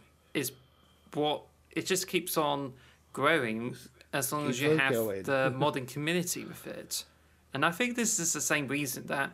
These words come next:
Speaker 1: Halo Infinite, it's
Speaker 2: Yeah.
Speaker 1: a bit flimsy in the moment, especially the live service side of the games. But when there's a Forge
Speaker 2: Yeah.
Speaker 1: mode came out, loads of people came in, bought more maps,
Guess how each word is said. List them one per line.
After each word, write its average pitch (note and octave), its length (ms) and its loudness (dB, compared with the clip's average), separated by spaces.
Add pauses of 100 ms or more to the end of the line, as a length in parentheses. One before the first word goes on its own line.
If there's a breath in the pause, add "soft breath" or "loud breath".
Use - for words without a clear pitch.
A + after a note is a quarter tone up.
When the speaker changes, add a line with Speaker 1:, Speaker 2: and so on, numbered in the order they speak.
(360 loud breath)
Speaker 1:
Halo A3 300 4
Infinite, E3+ 640 2 (500)
it's F#3 200 2
Speaker 2:
Yeah. A3 60 2
Speaker 1:
a - 20 -6
bit A3+ 240 2
flimsy G3+ 360 2
in E3 80 2
the D3 60 0
moment, C3+ 340 0
especially F#3 540 2
the D3 340 2
live D3 320 4
service A#2+ 360 -2
side A2+ 280 -4
of - 100 -20
the - 60 -14
games. B2+ 420 -8
But - 320 0 (320 loud breath)
when D3 160 0
there's D3 180 0
a C#3+ 60 -2
Forge - 400 2
Speaker 2:
Yeah. G3+ 80 -6
Speaker 1:
mode A#2 220 -2
came A2 220 -6
out, A2+ 340 -4 (400)
loads F#3 300 4
of G3 80 4
people F3 260 2
came D#3 260 0
in, B2+ 320 0 (100)
bought - 300 0
more D#3 240 0
maps, B2+ 580 -2